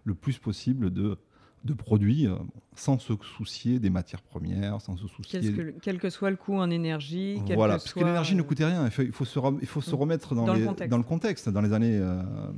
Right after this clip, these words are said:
Speaker 1: dans les années soixante-dix, quatre-vingts, euh, bon, soixante-dix, on a eu le premier choc pétrolier, mais même avant, euh, bon, voilà, l'énergie, euh, elle était, euh, quasi infinie, on se posait pas les ques-, de questions. Les déchets, c'était pas un sujet, puisqu'on avait toujours un moyen de mettre des déchets quelque part, et puis si on pouvait pas les mettre chez nous, on les mettait ailleurs.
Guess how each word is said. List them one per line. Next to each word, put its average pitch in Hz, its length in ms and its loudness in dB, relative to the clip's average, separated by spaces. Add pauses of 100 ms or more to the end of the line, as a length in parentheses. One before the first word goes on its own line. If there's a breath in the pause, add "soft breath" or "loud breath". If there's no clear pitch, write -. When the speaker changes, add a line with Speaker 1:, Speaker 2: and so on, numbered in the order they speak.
(260)
Speaker 1:
dans 87 80 -8
les 85 160 -8
années 92 120 -6
soixante-dix, 110 520 -2
quatre-vingts, 113 720 -2
euh, 101 40 -6 (240)
bon, 95 100 -12
soixante-dix, 117 440 -2
on 101 40 2
a 95 60 2
eu 101 60 2
le 92 60 -2
premier 117 200 2
choc 117 220 -4
pétrolier, 160 440 -4
mais 107 140 2
même 113 200 4
avant, 123 440 0
euh, 98 60 -4
bon, 95 220 -6
voilà, 123 220 -4
l'énergie, 110 640 0
euh, 95 120 -2 (360 loud breath)
elle 92 140 -4
était, 104 340 -2
euh, 95 80 -4
quasi 98 420 -2
infinie, 127 480 0
on 120 60 -6
se - 80 -14
posait 90 220 -6
pas 92 120 -6
les 92 100 -4
ques-, - 260 -10
de 90 80 -8
questions. 185 400 -8 (420 loud breath)
Les 123 220 8
déchets, 131 480 4 (500)
c'était - 300 -6
pas 104 140 -4
un 92 80 0
sujet, 165 400 -4 (160)
puisqu'on - 340 -12
avait 87 140 -4
toujours 110 320 -4
un 90 180 -2
moyen 98 340 0
de 92 140 -2
mettre 95 220 -2
des 90 80 -2
déchets 87 260 -4
quelque 95 240 -6
part, 147 300 -6
et - 20 -6
puis - 160 -20
si - 140 -14
on 92 40 -8
pouvait 87 200 -10
pas 92 100 -8
les 87 60 -4
mettre 87 160 -6
chez - 120 -10
nous, 98 100 -4
on 92 40 -6
les 85 80 -6
mettait 87 220 -8
ailleurs. 147 340 -4